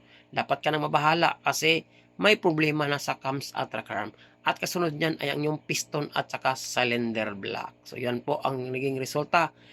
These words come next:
ng pagbabawas ng langis ng kanyang motor. So, ang gawin natin, guys, tanggalin natin ang kanyang block, kanyang cylinder head,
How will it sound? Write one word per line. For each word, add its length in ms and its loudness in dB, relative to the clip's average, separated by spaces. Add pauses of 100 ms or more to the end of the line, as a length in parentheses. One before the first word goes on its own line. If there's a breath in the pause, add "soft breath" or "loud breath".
(160 loud breath)
ng 160 0
pagbabawas 480 6
ng 180 -2
langis 380 -2
ng 160 -4
kanyang 340 -2
motor. 600 -2 (580 loud breath)
So, 140 0
ang 80 0
gawin 180 6
natin, 200 2
guys, 280 2
tanggalin 400 2
natin 140 -2
ang 80 -2
kanyang 220 0
block, 280 6 (400)
kanyang 240 -8
cylinder 320 -2
head, 380 4